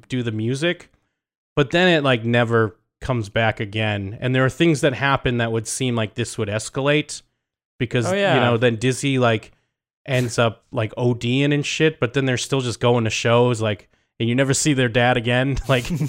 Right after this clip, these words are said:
Speaker 2: That's true.
Speaker 1: So
Speaker 2: Yeah, that's, it feels like something got cut away or not
Speaker 1: Yeah.
Speaker 2: filmed or something, now that you mention it.
Speaker 1: It was, it was, I just noticed it 'cause I really liked it. I liked that, you know, they were,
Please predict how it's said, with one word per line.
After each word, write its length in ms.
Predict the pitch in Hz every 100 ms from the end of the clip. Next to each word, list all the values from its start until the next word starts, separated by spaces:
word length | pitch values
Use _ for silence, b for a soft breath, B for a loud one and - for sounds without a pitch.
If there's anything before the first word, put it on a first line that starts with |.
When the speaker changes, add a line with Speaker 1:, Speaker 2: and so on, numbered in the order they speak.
| 160
Speaker 2:
That's 540 | 160 147 139 131 - -
true. 340 | _ 131 120 -
Speaker 1:
So 560 | 202 185 139 285 320 277
Speaker 2:
Yeah, 300 | 165 156 147
that's, 240 | 156 185 220
it 340 | - 175 180 - -
feels 280 | - 226 185
like 140 | 160
something 300 | - 160 151
got 260 | 147 139 131
cut 180 | 156 147
away 380 | 143 156 156 151
or 100 | 123
not 220 | 139 156
Speaker 1:
Yeah. 80 | -
Speaker 2:
filmed 420 | 156 156 160 135
or 60 |
something, 480 | 113 143 156 175 165
now 160 | 143 127
that 160 | 127 -
you 60 |
mention 340 | 127 147 135 113
it. 140 | 117
Speaker 1:
It 100 | 143
was, 140 | 190 - -
it 120 | -
was, 120 | 180 165 - 185 190
I 100 | 185
just 200 | 196 202
noticed 320 | 226 233 -
it 80 | 202
'cause 160 | - 170
I 80 |
really 340 | 156 170 170 151
liked 440 | 117 117 139 -
it. 140 | 170 165
I 160 | 131
liked 400 | 131 131 139 -
that, 420 | - 131 120 - - _ _ _ _ _ _
you 100 | 131
know, 120 | 123
they 120 | 120 123
were, 160 | 113